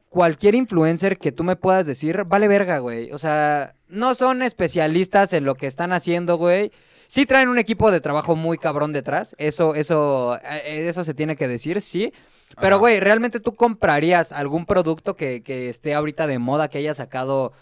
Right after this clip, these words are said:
Speaker 1: eh, no sé, el, em, que hayan sacado de estos productos que ahorita están de, de, de supermoda?
Speaker 2: Mira, la proteína de Bárbara de Regil es una bomba de sodio.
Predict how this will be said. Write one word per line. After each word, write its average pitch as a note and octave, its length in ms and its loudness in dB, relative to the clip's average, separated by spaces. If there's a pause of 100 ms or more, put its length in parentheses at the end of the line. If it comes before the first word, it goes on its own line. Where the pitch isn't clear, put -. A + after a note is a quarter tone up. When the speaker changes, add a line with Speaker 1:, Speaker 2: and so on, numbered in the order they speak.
(180)
Speaker 1:
eh, A#2+ 440 -2
no C#3 140 -2
sé, E3+ 380 0
el, A2+ 840 -8
em, A2 580 -12
que D3 120 -4
hayan A#3+ 220 0
sacado D#3 480 -2
de C3 180 -2
estos F#3+ 220 -6
productos D3 340 -4
que - 80 -4
ahorita C3 140 -4
están D3 220 -8
de, C3+ 200 -2
de, A#2 260 -4
de A2+ 140 -6
supermoda? A#2 520 -4
Speaker 2:
Mira, F#3+ 200 4
la F#3+ 100 4
proteína F#3+ 360 0
de F3+ 60 2
Bárbara F#3 300 4
de A#2 100 -2
Regil D3 320 -6
es D3 100 -6
una D#3 140 -4
bomba C#3+ 280 -2
de F#2+ 80 -4
sodio. F#2 380 -8